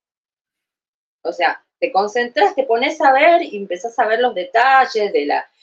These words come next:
de la botella en la mesa, de coca, de, <laughs> de, no sé, del, mirá el, el cuadro que había ahí atrás,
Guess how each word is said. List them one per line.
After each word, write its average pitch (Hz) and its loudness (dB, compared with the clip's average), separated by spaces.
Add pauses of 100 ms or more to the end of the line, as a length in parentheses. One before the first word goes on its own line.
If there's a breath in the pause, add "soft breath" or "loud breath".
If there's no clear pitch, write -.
(140)
de 170 2
la 156 6
botella 175 0
en 160 -2
la 139 -4
mesa, 180 -6
de 139 -6
coca, 156 0 (340)
de, 147 0 (120)
<laughs> - -18
de, 139 -4
no 160 -6
sé, 160 0
del, 139 -4 (480)
mirá 185 4
el, 156 0
el 156 -6
cuadro 185 4
que 156 0
había 170 2
ahí 156 0
atrás, 170 0